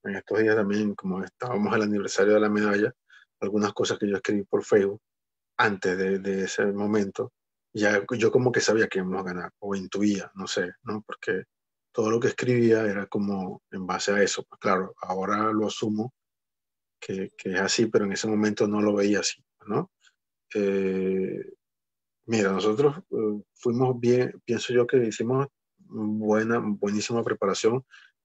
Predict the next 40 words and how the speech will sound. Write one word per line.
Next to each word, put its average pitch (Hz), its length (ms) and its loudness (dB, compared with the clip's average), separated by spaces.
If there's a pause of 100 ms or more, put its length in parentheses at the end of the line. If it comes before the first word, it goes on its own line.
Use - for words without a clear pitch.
en 98 220 -2
todos 101 280 0
los 104 140 -2
sentidos. 98 420 -2
Entonces 110 340 0
eso 123 160 0
ya 117 200 2
nos 117 120 0
daba 107 180 2
la 110 100 0
confianza 104 500 -2
que 98 120 -2
íbamos 95 280 -2
bien, 98 180 -4 (240)
¿no? 110 220 -6 (920)
Este, 98 640 0 (280)
el 104 180 -2
único 120 480 2
problema 104 420 0
que 120 100 2
había 113 200 2
que 113 120 -2
él 104 300 0 (220)
tenía, 107 680 -4 (400)
estaba 104 400 0
lesionado 104 380 0
de 104 60 0
la 104 100 0
columna. 101 480 -2 (640)
Tenía 92 340 -6
una 101 640 -6
pro-, 92 320 -2
un 95 120 -10
problema 98 360 -4
con 98 320 -8 (1300)
una 95 220 -6
discal 107 400 0
de 104 120 0
la 101 80 -2
columna, 123 460 -2